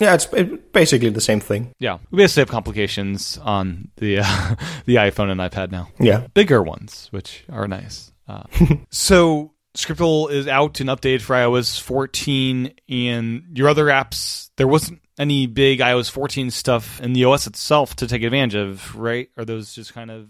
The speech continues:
Speaker 1: For data jar, there wasn't anything, like, in particular that I wanted to do for, for day one at least, for the, the launch of I O S, uh, fourteen. But maybe down the road I'll, I'll add some, some tweaks here and there.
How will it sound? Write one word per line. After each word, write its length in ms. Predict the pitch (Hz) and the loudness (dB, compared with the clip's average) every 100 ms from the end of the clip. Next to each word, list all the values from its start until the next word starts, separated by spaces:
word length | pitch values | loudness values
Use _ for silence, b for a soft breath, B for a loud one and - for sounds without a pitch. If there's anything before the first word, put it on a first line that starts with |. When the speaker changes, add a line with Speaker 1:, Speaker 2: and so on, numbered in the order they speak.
| _ | _
Speaker 1:
For 160 | - 139 | -2 -2
data 380 | 120 156 156 151 | 4 4 6 4
jar, 320 | 151 139 139 | 4 4 4
there 100 | 127 | 4
wasn't 380 | 127 139 127 123 | 4 2 -4 -4
anything, 1040 | 127 127 - 123 120 120 117 117 117 113 | -2 -4 -2 -4 -2 -6 -6 -6 -6 -4
like, 220 | 110 104 | -4 -4
in 100 | 123 | -8
particular 640 | 123 - - - 151 147 123 | -2 -2 -2 -2 2 4 4
that 180 | 113 107 | 4 0
I 80 | |
wanted 340 | 107 104 113 110 | 0 0 -2 -4
to 100 | 113 | -6
do 180 | 113 107 | -4 -4
for, 400 | - 98 90 B B B | 0 0 0 B B B
for 180 | _ 113 | _ -2
day 200 | 110 107 | 2 0
one 260 | 101 98 185 | 4 4 4
at 100 | 214 | 4
least, 360 | 202 190 - - _ | 4 4 -2 -10 _
for 120 | - | -4
the, 180 | 110 98 | -4 -4
the 80 | - | -6
launch 320 | 101 101 135 | -2 0 0
of 140 | 143 127 | -2 -2
I 140 | 120 | 0
O 100 | 123 | 4
S, 240 | 131 131 - | 2 2 -10
uh, 240 | 165 113 110 | -4 -2 -2
fourteen. 520 | - 123 123 143 143 B B B _ | 0 0 0 -4 -4 B B B _
But 160 | 117 | 0
maybe 260 | 131 131 127 | 4 4 4
down 220 | 123 113 | 2 2
the 100 | 113 | 2
road 240 | 110 113 110 | 0 0 2
I'll, 220 | 101 98 | 0 0
I'll 160 | 98 98 | -4 -2
add 200 | 104 - | -2 -2
some, 480 | 107 98 98 135 127 | -6 -6 -8 -12 -6
some 160 | 107 | -6
tweaks 360 | 110 - 110 - | -4 -2 -2 -2
here 180 | 113 107 | -2 -2
and 160 | 98 | -2
there. 260 | 98 95 | -2 -2